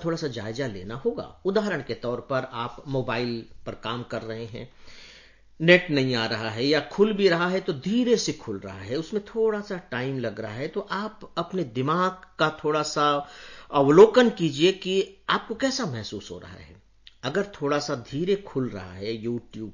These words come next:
का या जिस, जो भी आप देखना चाह रहे हैं, तो आप क्या धैर्य के साथ उसके खुलने की प्रतीक्षा कर रहे हैं या आपके अंदर एक अलग किस्म का चिड़चिड़ापन आ गया है, झुंझलाहट आ गई है?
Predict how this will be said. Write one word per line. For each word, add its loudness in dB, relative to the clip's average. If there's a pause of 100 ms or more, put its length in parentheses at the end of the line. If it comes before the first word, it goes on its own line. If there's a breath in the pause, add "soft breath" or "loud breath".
(120)
का -10
या -8
जिस, -12
जो -4
भी 0
आप -4
देखना -10
चाह -14
रहे -14
हैं, -8 (920 loud breath)
तो -4
आप 0
क्या 4
धैर्य -2
के 0
साथ -6
उसके -4
खुलने 0
की -8
प्रतीक्षा -6
कर -2
रहे -6
हैं -4
या -2
आपके -4
अंदर -2
एक -8
अलग -4
किस्म -6
का -4
चिड़चिड़ापन 0
आ -6
गया -8
है, -16 (560 loud breath)
झुंझलाहट 4
आ -6
गई -8
है? -14